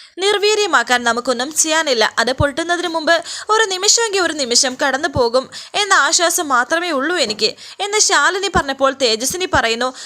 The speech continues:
"അപ്പോൾ നീയായിട്ട് ഇത് അവസാനിപ്പിക്കാൻ തീരുമാനമില്ല അല്ലേ? ഓക്കെ, നിന്റെ തീരുമാനം. ആർക്കും മറ്റൊരാളുടെ ജീവിതത്തിൽ ഇടപെടാനോ തിരുത്താനോ ആവില്ല," എന്ന് പറഞ്ഞ് ഫോണും എടുത്ത് ദേഷ്യത്തോടെ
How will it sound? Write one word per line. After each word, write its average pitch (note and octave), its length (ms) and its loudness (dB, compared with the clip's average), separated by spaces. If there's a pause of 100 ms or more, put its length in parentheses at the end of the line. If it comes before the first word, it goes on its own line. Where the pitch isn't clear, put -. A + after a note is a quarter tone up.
(160)
"അപ്പോൾ A4+ 180 2
നീയായിട്ട് E4+ 440 2
ഇത് B3+ 260 2
അവസാനിപ്പിക്കാൻ D#4+ 880 2
തീരുമാനമില്ല B3 600 0
അല്ലേ? G3+ 400 0
ഓക്കെ, B3 200 -6
നിന്റെ D4 260 -6
തീരുമാനം. F#4 560 0 (320)
ആർക്കും G#4 320 2
മറ്റൊരാളുടെ F#4+ 560 2
ജീവിതത്തിൽ C#4 600 0
ഇടപെടാനോ A#3+ 540 0
തിരുത്താനോ G4 680 2
ആവില്ല," A3+ 580 0 (500)
എന്ന് G#4 220 2
പറഞ്ഞ് G#4+ 260 0
ഫോണും F#4 380 0
എടുത്ത് D4 240 -2
ദേഷ്യത്തോടെ B3 600 2